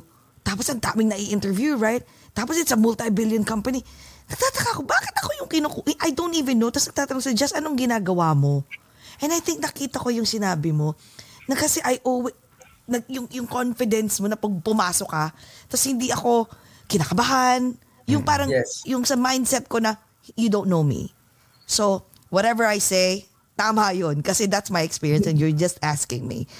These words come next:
Speaker 1: So,
Speaker 3: Correct, correct.
Speaker 1: I think, parang, parang you don't, yun sinasabi ko sa iba na, that's how I think. Like,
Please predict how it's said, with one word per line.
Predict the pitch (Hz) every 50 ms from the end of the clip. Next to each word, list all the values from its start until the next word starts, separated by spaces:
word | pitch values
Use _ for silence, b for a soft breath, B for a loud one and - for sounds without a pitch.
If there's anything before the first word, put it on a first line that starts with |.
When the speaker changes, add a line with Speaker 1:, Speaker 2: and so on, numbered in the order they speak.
| B B B B B
Speaker 1:
So, | B - - 202 196 185
Speaker 3:
Correct, | 139 131 123 117 - - _ _ _
correct. | - 240 - 226
Speaker 1:
I | 254
think, | 233 - - - 285 285 277 262 - - B B B B
parang, | B 277 285 302 311 -
parang | 277 294 269 262 247
you | 233 269 262
don't, | 240 240 -
yun | - 247 294 311
sinasabi | 285 294 190 - 277 247 220 226
ko | 226 233
sa | -
iba | 160 185 180 185
na, | 190 202 196 b b b b b b b b _
that's | - 190 220 240 233 -
how | 220 247 220
I | 226 214 220
think. | - - 196 190 170 -
Like, | - 170 -